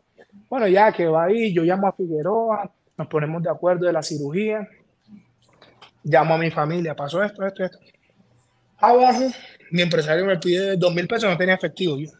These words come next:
"Kevin, ¿tiene dos mil pesos?". Yo le digo, "Ah, dejé la cartera arriba, papi". Me dice, la doctora Mercedes dice, "Ah, pero es que estos muchachos de hoy en día, ¿dónde tienen la cabeza?".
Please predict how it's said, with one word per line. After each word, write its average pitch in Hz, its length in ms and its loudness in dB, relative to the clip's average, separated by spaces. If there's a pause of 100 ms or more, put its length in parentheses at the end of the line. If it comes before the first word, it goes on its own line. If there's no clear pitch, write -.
(160)
"Kevin, 240 200 0
¿tiene 233 160 0
dos 220 120 0
mil 220 140 -4
pesos?". 175 240 -2
Yo 160 80 0
le 175 80 -2
digo, 160 380 -6
"Ah, - 60 -12 (240)
dejé 156 200 -4
la 175 140 6
cartera 160 460 -2
arriba, 156 360 0
papi". 160 300 0 (520)
Me 156 120 -2
dice, 160 300 -4
la 165 140 2
doctora 147 300 0
Mercedes 160 340 2
dice, 160 220 0 (380)
"Ah, 202 200 -4
pero 170 120 -4
es - 40 -12
que - 80 -4
estos 214 180 -4
muchachos 180 460 -4
de 180 60 0
hoy 175 100 2
en 185 100 -2
día, 175 140 2
¿dónde 180 220 2
tienen 180 220 0
la 170 120 -4
cabeza?". 147 420 -8